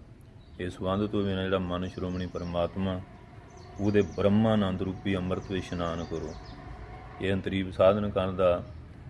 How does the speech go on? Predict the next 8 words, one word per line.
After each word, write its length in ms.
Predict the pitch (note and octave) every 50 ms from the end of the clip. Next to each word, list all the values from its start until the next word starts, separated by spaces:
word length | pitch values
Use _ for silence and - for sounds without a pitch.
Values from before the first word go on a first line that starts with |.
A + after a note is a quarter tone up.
| - -
ਵਿਹਾਰ 680 | - - F2 E2+ - D#2+ D#2+ D#2+ F2+ F2+ F#2 F#2 F2+ G2 - - - - - - - - - - -
ਕਿਹਨੂੰ 280 | G#2 G#2 G#2+ A#2+ A#2+
ਪ੍ਰਾਪਤ 400 | A#2+ - G2+ G2 G2 F#2+ - -
ਹੁੰਦਾ 440 | G2 G2 G2 F#2 F#2 F#2 F#2+ F#2 F#2
ਤੇ 180 | F#2 - G2 F#2
ਅੱਗੇ 200 | F2+ G2 F#2+ E2+
ਦੱਸ 240 | F2+ E2+ D#2 D#2+ D#2+
ਦੇ। 160 | D#2 C#2